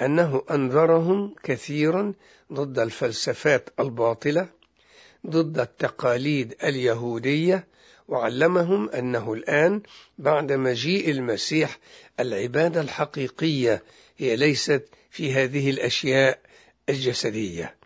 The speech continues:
بل هي عبادة روحية، كما قال المسيح مرة للمرأة السامرية: "الله روح، والذين يسجدون لله يجب أن يسجدوا بالروح والحق".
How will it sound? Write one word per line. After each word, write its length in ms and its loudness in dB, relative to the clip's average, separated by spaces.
بل 140 -2
هي 200 2
عبادة 460 2
روحية، 600 -2
كما 260 -2
قال 340 0
المسيح 560 -4
مرة 420 -2
للمرأة 680 0
السامرية: 840 0
"الله 400 2
روح، 560 0
والذين 460 0
يسجدون 840 4
لله 560 0
يجب 320 0
أن 200 0
يسجدوا 640 2
بالروح 800 0
والحق". 680 -4